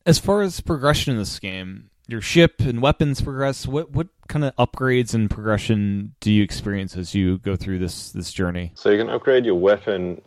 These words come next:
Speaker 2: shield, reactor, hull plating, and then there's an additional two sort of slots for augmentations of your core stats as well. They'll do things that are a bit more unique, like give you weapon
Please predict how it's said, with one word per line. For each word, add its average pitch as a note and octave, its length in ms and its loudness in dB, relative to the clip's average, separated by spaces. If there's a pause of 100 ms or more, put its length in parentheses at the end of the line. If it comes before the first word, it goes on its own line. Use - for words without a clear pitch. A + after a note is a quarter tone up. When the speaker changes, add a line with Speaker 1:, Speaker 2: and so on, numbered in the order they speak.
Speaker 2:
shield, E2 880 -2
reactor, D#2 840 2
hull D#2+ 320 2
plating, D2 680 -2 (380)
and D2 240 -4
then C#2+ 520 -6
there's E2 400 4
an E2+ 180 0
additional E2 460 0
two D#2 240 -2
sort D#2+ 220 0
of D2 120 0
slots - 460 -2
for C#2+ 600 -2 (220)
augmentations D#2 840 2
of - 220 -6
your C#2+ 340 0 (120)
core C#2+ 200 2
stats - 380 -6
as - 120 -12
well. D#2 340 -4
They'll F#2 200 6
do E2+ 140 4
things D#2+ 260 0
that D#2+ 100 -2
are D#2 60 4
a D2 60 0
bit D#2 140 0
more D#2 140 -4
unique, D2 480 -6
like C#2+ 260 -2 (120)
give D2+ 160 -2
you D2+ 160 0
weapon D2+ 760 0